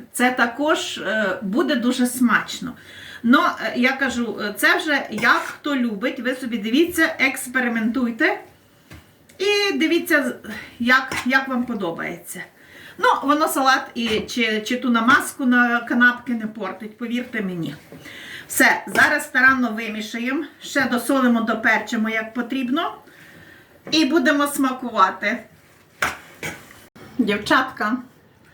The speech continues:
салат приготовила.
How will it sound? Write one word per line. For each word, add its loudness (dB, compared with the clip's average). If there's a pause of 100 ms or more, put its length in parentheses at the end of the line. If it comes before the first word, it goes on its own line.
(320)
салат 4 (340)
приготовила. 0